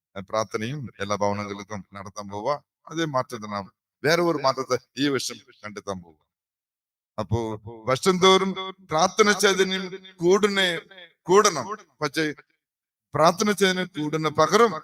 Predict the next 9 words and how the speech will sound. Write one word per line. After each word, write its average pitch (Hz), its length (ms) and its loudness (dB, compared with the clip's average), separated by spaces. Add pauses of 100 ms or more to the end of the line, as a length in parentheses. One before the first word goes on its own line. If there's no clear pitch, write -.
(400)
പ്രാർത്ഥന, 135 720 -4
പ്രാർത്ഥനയുടെ, 135 420 -4 (400)
ഏ, 104 160 -10
ചൈതന്യം 120 480 -8 (220)
കുറയുക. 120 380 -4 (1120)
അപ്പൊ 87 120 -10
ചിന്തിക്കണം, 92 600 -10 (340)
എത്രമാത്രം 113 600 -6
അപകടത്തിലേക്ക് 117 800 -2